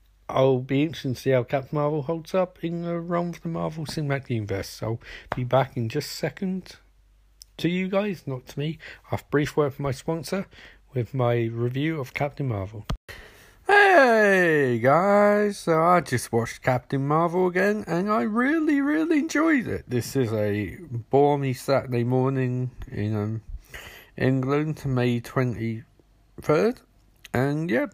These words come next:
watched Captain Marvel, and I really enjoyed it. Did I say Captain Marvel first time? I can't remember. Yeah,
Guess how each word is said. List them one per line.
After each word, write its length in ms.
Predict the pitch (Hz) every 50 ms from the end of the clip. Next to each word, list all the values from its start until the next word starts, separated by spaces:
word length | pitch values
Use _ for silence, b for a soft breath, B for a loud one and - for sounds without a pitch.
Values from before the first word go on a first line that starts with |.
| _ _ -
watched 260 | 120 117 - - -
Captain 320 | - 120 120 - - 139 139
Marvel, 480 | 143 147 156 165 160 170 170 175 165 -
and 220 | - 160 160 165
I 60 | 165
really 380 | 165 165 170 175 185 185 180 185
enjoyed 280 | 180 185 214 202 170
it. 40 | 117
Did 100 | 123 135
I 40 | 147
say 200 | - - 190 175
Captain 260 | 160 - 165 156 156
Marvel 300 | 160 165 165 165 165 160
first 320 | 156 - 165 156 151 - -
time? 260 | 180 165 160 156 143
I 100 | - 139
can't 200 | 123 - 127 117
remember. 360 | 110 110 107 104 101 101 - -
Yeah, 280 | 156 180 214 254 254